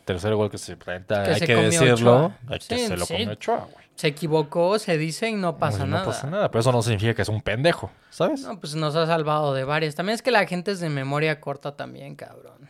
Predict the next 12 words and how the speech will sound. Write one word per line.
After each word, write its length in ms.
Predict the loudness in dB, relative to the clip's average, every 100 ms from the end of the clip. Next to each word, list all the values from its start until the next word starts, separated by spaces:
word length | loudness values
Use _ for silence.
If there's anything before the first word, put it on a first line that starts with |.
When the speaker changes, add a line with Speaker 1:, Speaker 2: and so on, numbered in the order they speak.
| _
Speaker 2:
O 20 |
sea, 160 | -4 -2
se 140 | 0
les 180 | -2 0
olvida 380 | -2 0 0 0
todo 440 | 2 2 4 4
y, 140 | 2 0
pues, 220 | -4 -4
se 100 | -2
acuerdan 500 | -4 -2 -2 0 -2
de 120 | -4
lo, 340 | -6 -6 -8